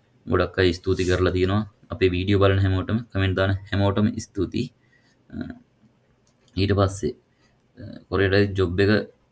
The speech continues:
කරන ගමන් එහෙ දිගටම ඉන්න පුළුවන්ද? ස්ථීර පදිංචිය ගන්න බැරිද? පුළුවන්. ඔයා කැමති නම් ඔයාට ස්ථීර පදිංචිය මේ හදා ගන්න ඕන තරම්කම තියෙනවා. ඉගෙනගෙන, අ, ඩිපොසිට් දාලා, කෝස් කරලා, එහෙම ගොඩක් දේවල් තියෙනවා.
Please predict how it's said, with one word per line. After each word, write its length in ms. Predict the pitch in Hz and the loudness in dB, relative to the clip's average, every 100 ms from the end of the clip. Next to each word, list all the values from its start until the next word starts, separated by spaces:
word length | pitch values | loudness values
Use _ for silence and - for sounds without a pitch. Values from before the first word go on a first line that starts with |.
| _ _ _ 104 | _ _ _ -4
කරන 200 | 101 101 | -2 0
ගමන් 340 | 95 95 110 110 | 2 2 2 2
එහෙ 200 | 98 101 | 2 2
දිගටම 400 | 98 95 95 107 | 2 0 0 0
ඉන්න 280 | 110 101 101 104 | 2 0 2 0
පුළුවන්ද? 500 | 95 95 98 95 87 - _ _ _ _ _ _ _ _ 101 | 0 0 0 0 -4 -10 _ _ _ _ _ _ _ _ -14
ස්ථීර 420 | - - 110 110 | -14 -2 2 2
පදිංචිය 440 | 107 98 98 104 101 | 0 -2 -2 -2 0
ගන්න 180 | 98 | 0
බැරිද? 300 | 101 92 87 87 | 0 0 -2 -8
පුළුවන්. 380 | - 117 87 - _ _ | -4 -2 -2 -6 _ _
ඔයා 240 | 101 98 | -2 -2
කැමති 340 | 98 92 87 90 | -2 -4 -4 -6
නම් 140 | 107 | -4
ඔයාට 240 | 110 95 95 | -6 -4 -6
ස්ථීර 260 | - 95 | -4 -4
පදිංචිය 300 | 90 90 90 | -4 -4 -4
මේ 120 | 95 92 | -4 -2
හදා 180 | 90 | -4
ගන්න 180 | 87 95 | -4 -2
ඕන 220 | 98 98 | 0 0
තරම්කම 380 | 92 92 87 98 | 0 -4 -8 -8
තියෙනවා. 280 | 87 92 110 | -6 -2 0
ඉගෙනගෙන, 440 | 92 92 87 92 113 | 0 -4 -6 -4 -4
අ, 60 | - - - _ - - - | -6 -16 -20 _ -16 -14 -12
ඩිපොසිට් 540 | 98 98 92 85 76 | -10 -8 -8 -8 -8
දාලා, 380 | 90 90 101 117 - _ | -2 0 0 -4 -8 _
කෝස් 320 | - 90 - | -8 -6 -6
කරලා, 380 | 95 92 107 120 _ _ _ _ | -6 -4 -4 -6 _ _ _ _
එහෙම 140 | 101 98 | -4 0
ගොඩක් 260 | 90 90 | 0 0
දේවල් 260 | 87 87 85 | 0 0 0
තියෙනවා. 340 | 85 90 113 | 0 0 0